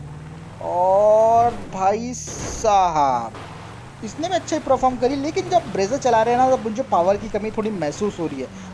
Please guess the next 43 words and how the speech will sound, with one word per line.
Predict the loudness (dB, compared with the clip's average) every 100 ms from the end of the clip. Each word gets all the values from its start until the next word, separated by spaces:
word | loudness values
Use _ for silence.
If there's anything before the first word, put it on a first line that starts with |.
| -2
Power | 2 2 0
की | 0
कमी | 2 2 0
भले | 0 0
ही | 0 2
महसूस | 2 0 -6 -6
हो | -4
रही | 0
है, |
लेकिन | 0 0 -4 -2
एक | -2 2
बात | 0 2
माननी | -2 -2
पड़ेगी, | 0 0 -2 -10
इसकी | -12 -10 -4
handling, | -2 0 0 0 -2 -8 -16 -18 -18 -14 -12
इसकी | -10
stability | -6 -2 0 0 -2 0
और | -2
इसका | 0 -2
control | 0 0 -2 -2 -6 -16 -16 -10 -2
बहुत | 2 2 2
ज़बरदस्त | 0 0 0 -2 -2
है। | -4
मतलब | -2 -4 -4
ये | -4
जो | 0
गाड़ी | 2 2 0
है | 0
ना, |
इसको | -2 -2 -4
मैं | -2
हाई | -2
speed | -4 -6 -6
पे | -6
भगा | -4 0 0
रहा | 0
हूँ | -4
ना, | -6
तो | -6
मुझे | -2 -2
ऐसा | -2 -6
कुछ | -4